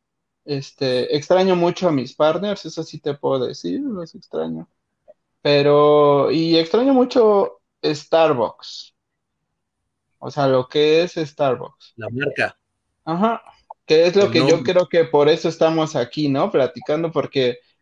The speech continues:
Speaker 1: pues, siempre tienes esa nostalgia de, "Ay, Starbucks",
Speaker 2: El
Speaker 1: ¿no?
Speaker 2: vínculo. Yo lo de-,
Speaker 1: Ujú,
Speaker 2: se los
Speaker 1: claro.
Speaker 2: decía ayer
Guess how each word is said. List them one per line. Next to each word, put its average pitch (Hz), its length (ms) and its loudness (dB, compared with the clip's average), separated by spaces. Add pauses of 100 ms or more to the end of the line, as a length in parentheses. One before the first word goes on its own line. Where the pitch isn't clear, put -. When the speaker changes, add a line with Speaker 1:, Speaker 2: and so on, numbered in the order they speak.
(100)
Speaker 1:
pues, 143 160 -8
siempre 160 460 0
tienes 156 380 -2
esa 151 220 -4
nostalgia 139 680 -2
de, 123 200 -2
"Ay, 165 400 -4
Starbucks", 151 480 -4
Speaker 2:
El 117 160 -6
Speaker 1:
¿no? 165 220 0
Speaker 2:
vínculo. 107 200 -4 (580)
Yo 202 140 4
lo 262 120 6
de-, 220 160 4
Speaker 1:
Ujú, - 20 -2
Speaker 2:
se 185 120 2
los 165 100 2
Speaker 1:
claro. - 20 -4
Speaker 2:
decía 170 240 2
ayer 196 200 6